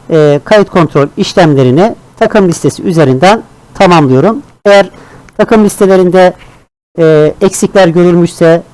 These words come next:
e, kaptanlar tarafından ya da, e, sorumlu çalıştırıcılar tarafından herhangi bir itiraz varsa onu da değerlendirip, e, takım ana listelerinde güncelleme yapmam gerekiyorsa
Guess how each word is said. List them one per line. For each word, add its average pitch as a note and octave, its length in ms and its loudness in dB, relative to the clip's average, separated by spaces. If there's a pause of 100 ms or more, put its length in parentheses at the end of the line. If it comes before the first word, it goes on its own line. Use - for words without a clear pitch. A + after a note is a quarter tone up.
(340)
e, C#3 540 -2 (920)
kaptanlar D#3+ 520 0
tarafından D3+ 640 -2 (100)
ya D3 160 -2
da, D#3 240 0 (680)
e, C3+ 240 -2
sorumlu E3 640 0
çalıştırıcılar D#3 720 -2
tarafından C#3+ 480 -2
herhangi D3+ 380 0
bir C3+ 80 -2
itiraz D#3 480 -2
varsa F3+ 440 0 (600)
onu G3+ 160 2
da D#3 140 0
değerlendirip, D3 580 0 (360)
e, C#3 540 0 (600)
takım F3 360 -2 (140)
ana E3+ 160 2
listelerinde D3+ 800 0
güncelleme D#3 440 0
yapmam C3 380 -2
gerekiyorsa D#3+ 680 0